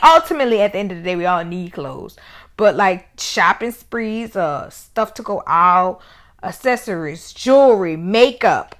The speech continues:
that is wants because you don't need it. I even consider my wants, I think I had a problem, like, deferring my wants for my needs as far as it came to, like, personal care,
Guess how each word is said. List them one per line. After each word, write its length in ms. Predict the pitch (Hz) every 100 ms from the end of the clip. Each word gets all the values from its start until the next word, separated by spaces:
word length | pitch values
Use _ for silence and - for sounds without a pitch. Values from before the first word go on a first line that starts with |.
| _ _
that 360 | 240 254 254 240
is 280 | 233 202
wants 640 | 196 240 247 - - - -
because 300 | 233 285 247
you 60 |
don't 340 | 254 269 226 202
need 320 | 214 262 220
it. 320 | - - - _ _ _ _ _ _ _ _ _ _
I 240 | 240 339 -
even 260 | 311 285
consider 440 | 302 269 - 262 247
my 180 | 233
wants, 1120 | 196 175 196 254 240 214 - - - - - - _ _ _ _ _ _ _ _ _ _ _ _ _ - _ _ _ _ _ _ -
I 60 |
think 160 | - 554
I 100 | 440
had 80 | 359
a 20 |
problem, 300 | 262 240 240
like, 260 | 214 180 175
deferring 600 | 190 - 208 190 196 202
my 200 | 180 160
wants 600 | 156 151 156 165 - -
for 160 | - 160
my 180 | 147
needs 580 | 143 160 147 147 147 - -
as 160 | 175
far 140 | - 165
as 100 | 160
it 80 |
came 200 | - 160 160
to, 100 | 151
like, 240 | 147 -
personal 420 | - 180 180 156
care, 540 | - 175 147 131 -